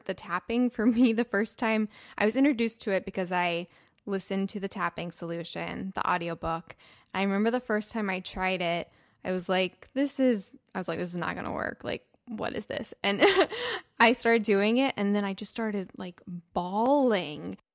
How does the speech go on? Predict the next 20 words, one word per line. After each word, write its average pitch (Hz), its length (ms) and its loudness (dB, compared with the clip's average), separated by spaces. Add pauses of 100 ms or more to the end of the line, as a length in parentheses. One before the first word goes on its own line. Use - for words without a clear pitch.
I'm 233 280 6
not 240 200 4
a 254 160 0
huge - 360 -4
crier, 226 420 0
and 190 220 2
it 185 60 -2
was 214 180 -2
like 208 200 2
all 214 280 4
of 226 140 -2
this, 208 280 -2
these 202 200 -4
emotions 190 840 -4
just - 280 -10
came 190 280 -8
out. 175 440 -4
Um, 175 360 -6
it 208 100 -2
was 202 140 -6